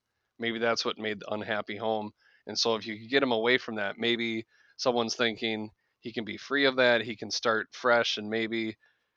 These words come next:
who knows, we'll, we'll take it. And plus, let's face it, the Wild pretty much paid to get rid of him.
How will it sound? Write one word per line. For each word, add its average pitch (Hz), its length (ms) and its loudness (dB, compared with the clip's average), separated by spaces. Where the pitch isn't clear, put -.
who 131 120 0
knows, 117 560 2
we'll, 113 220 -2
we'll 117 140 -2
take 123 280 2
it. 117 60 2
And 113 100 -8
plus, 170 300 2
let's 143 140 0
face 135 280 0
it, 107 60 -10
the 110 100 -4
Wild 117 280 4
pretty 135 200 0
much 113 320 -2
paid 113 360 -2
to 190 60 -8
get 107 220 -6
rid 104 160 -6
of 98 100 -8
him. 98 220 -12